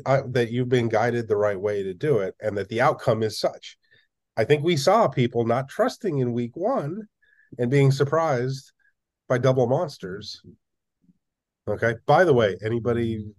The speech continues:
out there understanding that I bookended this double monster, double monster?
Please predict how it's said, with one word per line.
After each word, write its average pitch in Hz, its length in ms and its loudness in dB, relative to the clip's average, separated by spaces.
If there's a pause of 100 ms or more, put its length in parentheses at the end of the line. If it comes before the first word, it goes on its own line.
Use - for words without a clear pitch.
(140)
out 110 180 -4
there 113 320 -2
understanding 107 600 -4
that 98 100 -8
I 95 80 -6
bookended 104 540 -8
this - 360 -8 (360)
double 101 220 -2
monster, 98 380 -4
double 95 240 -6
monster? 95 540 -10